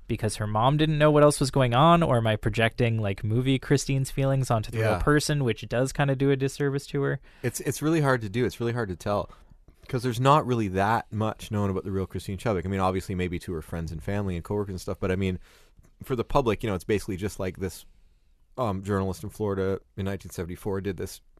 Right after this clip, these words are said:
Speaker 2: really strange and intense
Speaker 1: Yeah.
Speaker 2: thing. Then you have a bit of footage of her and you have some pictures of her and things like that, but you don't really know. I, I even wondered, before this film came out,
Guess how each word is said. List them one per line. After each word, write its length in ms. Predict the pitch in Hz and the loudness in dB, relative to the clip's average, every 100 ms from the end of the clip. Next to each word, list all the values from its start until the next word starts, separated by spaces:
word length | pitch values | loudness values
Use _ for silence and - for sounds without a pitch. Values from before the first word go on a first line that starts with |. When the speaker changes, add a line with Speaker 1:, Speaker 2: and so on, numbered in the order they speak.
| - | -14
Speaker 2:
really 340 | 120 110 104 - - - | -10 -8 -8 -12 -20 -20
strange 360 | - 117 101 95 | -10 -6 -6 -6
and 100 | 98 | -6
intense 360 | 92 95 90 | -6 -8 -4
Speaker 1:
Yeah. 100 | 107 | -2
Speaker 2:
thing. 180 | 104 98 - - - _ | 0 -2 -8 -20 -20 _
Then 120 | 123 | 2
you 80 | 127 | 4
have 120 | 131 | 4
a 60 | 113 | 4
bit 160 | 113 120 | 4 4
of 80 | |
footage 300 | - 113 104 | 2 0 2
of 140 | 104 95 | 0 0
her 140 | 98 | -2
and 80 | 98 | 0
you 60 | 98 | -2
have 100 | 92 | -4
some 140 | 98 | -4
pictures 300 | 98 - 90 | -6 -6 -4
of 100 | 90 | -2
her 80 | 90 | -4
and 80 | - | -6
things 140 | 95 | -6
like 100 | 87 | -2
that, 140 | 90 | -2
but 80 | 85 | -2
you 60 | 107 | -4
don't 180 | 127 107 | -4 -2
really 160 | 101 | 0
know. 160 | 107 101 - - - | 2 0 -4 -14 4
I, 120 | 156 | 6
I 160 | - 147 | 8 6
even 240 | 214 156 120 | 6 4 2
wondered, 280 | 123 113 | 4 4
before 380 | 107 - 160 190 | 0 0 8 8
this 160 | 147 - | 8 4
film 240 | 131 135 | 0 -2
came 160 | - 104 | -2 -2
out, 180 | 87 | -2